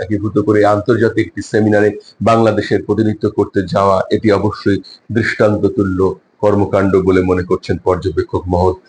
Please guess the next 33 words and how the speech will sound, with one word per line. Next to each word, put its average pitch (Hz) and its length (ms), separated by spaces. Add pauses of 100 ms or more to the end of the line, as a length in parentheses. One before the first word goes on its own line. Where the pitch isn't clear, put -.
(140)
আমরা 104 260
যারা 104 200
গণমাধ্যমে 101 640
কাজ 101 280
করছেন, 113 400
তারাও 107 260
মনে 104 220
করি 98 240
যে 101 80
আসলে 104 280
তিনি 101 280
একটি - 260 (380)
নতুন 131 240
নজির 110 320
স্থাপন 95 460
করেছেন। 90 420 (240)
এমনই 127 340
হওয়া 104 160
উচিত। 90 360 (220)
আন্তর্জাতিক 110 580
পরিমণ্ডলে 101 600
আমাদের 101 360
মতের 101 300
যতই 107 300
পার্থক্য 101 440
থাকুক, 98 420 (260)
মতের 113 260
যতই 117 320
ভিন্নতা 110 480
থাকুক, 104 300 (240)
আন্তর্জাতিক 113 560
পরিমণ্ডলে 107 560
দেশকে 104 540